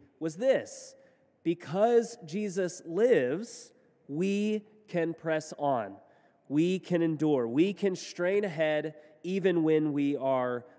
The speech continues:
bogged down. And that virtue of endurance is so important because life is challenging. Life entails so much suffering and difficulty. But Christ, by the power of his resurrection, enables us to press on.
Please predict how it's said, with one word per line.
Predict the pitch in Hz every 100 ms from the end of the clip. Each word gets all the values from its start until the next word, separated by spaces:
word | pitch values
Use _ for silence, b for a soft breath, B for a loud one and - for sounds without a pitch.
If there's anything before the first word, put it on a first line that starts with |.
| _
bogged | 139 131 127 120
down. | 113 120 110 113
And | 135
that | 196 214 156
virtue | 180 196 180 175
of | 156
endurance | 156 156 160 160 -
is | 139 127
so | - - 190 208 202 208 B B
important | 156 151 160 190 170 143
because | 139 147
life | 139 147 147 143 -
is | 180 185
challenging. | - 170 170 165 170 160
Life | 147 143 143 - - -
entails | 147 131 160 151 147 -
so | 165 185
much | 190 165 - - B -
suffering | - 165 170 170 160 160 160 B B
and | 127 120
difficulty. | 156 165 - 156 156 151 147 147 b b b
But | - 139
Christ, | - 202 190 113 - - - _
by | 131
the | 127
power | 156 156 156
of |
his | 143 156 147
resurrection, | 147 135 135 135 131 - 131
enables | 123 123 123 123 120
us | 123 117 - - _ -
to | 135
press | 127 117 -
on. | 117 113 104